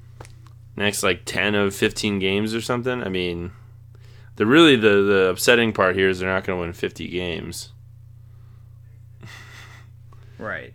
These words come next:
Speaker 1: That, that tradition, unlike any other, has been
Speaker 2: Yeah, I'm
Speaker 1: just
Speaker 2: actually really
Speaker 1: crushed.
Speaker 2: upset. I, I've accepted it and have spent a lot of time in the last few weeks accepting that that was gonna be some loss,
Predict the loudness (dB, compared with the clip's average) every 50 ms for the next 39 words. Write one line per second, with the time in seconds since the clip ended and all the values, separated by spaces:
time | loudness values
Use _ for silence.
0 | -4 2 4 4 4 4 2 0 -4 -12 -2 2 6 6 8 6 6 4 -2 -10
1 | -20 -20 -20 -20 -20 -20 -20 -20 -20 -18 -12 -4 0 2 4 4 2 2 2 0
2 | -2 0 0 0 -2 -2 -2 -2 -2 -2 0 0 0 0 0 0 -2 -2 -2 -4
3 | -6 -8 -10 -10 -8 -8 -8 -8 -8 -8 -6 -4 -4 -4 -4 -4 -6 -6 -6 -6
4 | -4 -4 -4 -4 -4 -6 -6 -8 -10 -10 -8 -6 -4 -4 -4 -4 -8 -12 -12 -12
5 | -12 -12 -10 -12 -12 -12 -14 -16 -18 -20 -18 -16 -14 -14 -14 -14 -16 -18 -20 -20
6 | -20 -20 -20 -18 -10 -8 -6 -6 -6 -6 -10 -14 -14 -12 -10 -8 -8 -8 -10 -10
7 | -10 -10 -6 -4 -4 -4 -4 -6 -8 -14 -20 -18 -18 -16 -16 -16 -16 -16 -16 -16
8 | -16 -14 -14 -12 -14 -14 -14 -16 -16 -16 -12 -10 -10 -10 -10 -10 -12 -10 -10 -8
9 | -6 -6 -8 -8 -10 -12 -16 -20 -20 -20 -20 -20 -20 -20 -20 -20 -20 -20 -20 -20
10 | -20 -20 -20 -20 -20 -20 -20 -20 -20 -20 -20 -18 -14 -12 -10 -8 -6 -6 -6 -6
11 | -8 -10 -12 -14 -14 -14 -12 -12 -12 -12 -12 -12 -12 -12 -10 -10 -10 -10 -10 -10
12 | -12 -12 -12 -10 -10 -8 -8 -8 -10 -12 -16 -20 -18 -14 -12 -10 -10 -10 -12 -14
13 | -14 -14 -14 -14 -14 -14 -14 -14 -12 -12 -12 -12 -12 -14 -12 -12 -12 -10 -10 -10